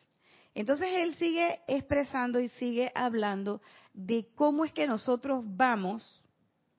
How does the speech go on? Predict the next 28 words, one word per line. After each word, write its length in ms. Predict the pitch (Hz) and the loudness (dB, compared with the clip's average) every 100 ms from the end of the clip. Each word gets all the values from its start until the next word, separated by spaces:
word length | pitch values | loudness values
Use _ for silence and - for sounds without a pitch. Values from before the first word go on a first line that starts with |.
| _ _ - _ | _ _ -20 _
y 140 | 196 190 | -8 -2
presentamos 1120 | 202 196 214 185 185 214 208 247 339 - - | -2 0 -2 -2 2 2 2 0 -4 -10 -14
nuestros 400 | 202 170 147 208 | -8 -6 -6 -8
proyectos. 640 | - - 330 466 - 240 | -8 -4 0 -2 -2 -2
Y 100 | 214 | -2
entonces 580 | 190 190 202 196 262 262 | -2 -2 -4 -4 -4 -2
él 60 | 254 | -2
dice, 240 | 254 - | -4 -4
"Bueno, 400 | 262 440 698 214 | -2 0 -2 -2
que 80 | 196 | -4
las 160 | 190 180 | -2 0
guardianas 480 | 185 180 214 269 | 0 0 -2 -4
silenciosas 480 | 285 247 202 - 262 | -4 -2 -2 -4 -6
andan 320 | 262 269 277 | -4 -4 -4
viendo 340 | 269 269 269 269 | -2 -2 0 0
por 200 | 254 208 | 0 0
ahí 340 | 196 226 339 - - - _ - | 0 0 -4 -8 -20 -20 _ -4
y 160 | 185 | 0
hacen, 520 | 190 208 - 247 247 - _ _ | 2 0 -2 -2 -4 -10 _ _
tienen 420 | - 220 233 262 269 | -6 -4 -2 -2 -2
el 160 | 269 | -2
plan 300 | 262 262 254 | -2 -2 -2
diseñado 640 | 254 233 269 247 240 269 - - _ | -4 -4 -4 -2 -2 -2 -6 -20 _
y 80 | 254 | 0
a 100 | 262 | 2
veces 320 | 240 247 269 | 0 -2 -4
tienen 320 | 269 269 294 | -2 -2 -2
candidatos. 800 | 277 294 285 311 311 262 - 180 | -4 -4 -2 -2 -4 -10 -12 -14